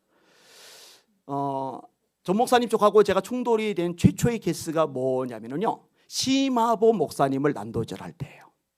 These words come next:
인격살인죠. 칠천 명을 모아서 기도회를 조직하는데 그게 왜 다른 조직을 만드느냐고. 와, 인격살이를 너무 심하게 하는 거예요. 그다음에 또 언제 충돌됐어요?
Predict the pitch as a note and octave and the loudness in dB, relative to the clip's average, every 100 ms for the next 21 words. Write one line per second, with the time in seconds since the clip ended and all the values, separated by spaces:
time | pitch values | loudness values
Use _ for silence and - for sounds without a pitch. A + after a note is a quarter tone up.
0 | _ _ _ _ - C#3+ D3 C#3+ A2 G#2+ | _ _ _ _ -8 -4 -2 -4 -6 -8
1 | G2+ G2+ - _ - - C4+ - A#3+ G#3+ | -12 -16 -18 _ -4 -2 2 2 2 2
2 | G#3 E3+ D#3 D3+ F3 E3+ D#3 E3 D3+ C3 | 0 0 0 -2 -4 -6 -4 -4 -4 -8
3 | B2+ A#2 A#2 A2+ G3+ - - _ _ _ | -12 -12 -8 4 4 4 -8 _ _ _
4 | _ _ _ _ B3 G3+ G#3 G3 A2 _ | _ _ _ _ 0 4 6 4 0 _
5 | _ D3 F3 A#3+ C#4 D4+ D#4 D#4 D4+ A3 | _ 4 8 10 10 12 12 12 12 8
6 | - - G3 A3 E3 D#3 D#3+ D#3 A#2+ A#2+ | 0 -2 -2 0 -2 -2 0 -2 -4 -8
7 | C3+ B2 A2 G2 F#2 G#2+ D3 F3+ E3+ D#3 | -10 -10 -10 -12 -10 -2 -2 -2 -4 -4
8 | F3+ A#3 B3+ - G#3+ A3+ F3+ D3 D3 - | -4 -4 -4 -4 -2 -2 -2 -2 -2 -4
9 | G3+ E3 - G2+ G2 F#2 - - _ _ | 0 0 -2 -8 -10 -10 -16 -20 _ _
10 | _ _ _ _ _ _ _ _ _ _ | _ _ _ _ _ _ _ _ _ _
11 | _ _ _ _ _ _ _ E3 E3+ F3 | _ _ _ _ _ _ _ 0 2 0
12 | E3+ C#3+ D3+ D3 C3+ C3+ B2+ D#3 E4 | -2 -4 -4 -4 -4 -4 -4 -2 -2